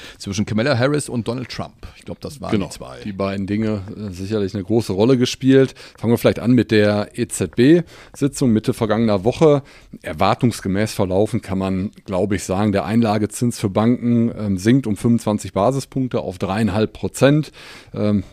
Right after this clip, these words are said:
Speaker 2: wie ich grad sagte, keine wirkliche Überraschung. Eine Inflation von aktuell zwei Komma zwei Prozent im Euroraum macht es eben möglich, dass die, äh, Zinsen jetzt weiter sinken. Also zweite Zinssenkung,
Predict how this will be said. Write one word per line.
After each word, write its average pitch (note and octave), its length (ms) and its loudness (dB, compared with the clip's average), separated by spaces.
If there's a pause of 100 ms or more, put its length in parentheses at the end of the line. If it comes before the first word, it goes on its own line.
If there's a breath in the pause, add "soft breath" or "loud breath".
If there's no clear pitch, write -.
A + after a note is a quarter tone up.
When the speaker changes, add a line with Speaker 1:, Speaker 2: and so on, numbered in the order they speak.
Speaker 2:
wie G2+ 80 -4
ich - 80 -8
grad E2+ 180 -2
sagte, - 240 -2
keine A#2 340 4
wirkliche A2 380 2
Überraschung. A#2+ 720 2 (560 loud breath)
Eine G#2+ 220 2
Inflation A2+ 500 0
von - 140 0
aktuell G2+ 340 0
zwei G2 220 -2
Komma G2+ 260 -2
zwei F#2+ 240 -2
Prozent G2 400 -4
im F#2 100 -4
Euroraum F#2+ 480 0
macht F#2 200 -2
es G2+ 120 -4
eben E2+ 180 -4
möglich, F#2+ 300 -4
dass - 200 -6
die, F2+ 180 -2
äh, F2 320 -10
Zinsen G2+ 380 0
jetzt F#2+ 320 -2
weiter F#2 300 -2
sinken. A#2 360 4
Also E2+ 180 -6
zweite F2+ 420 -2
Zinssenkung, F#2+ 800 -2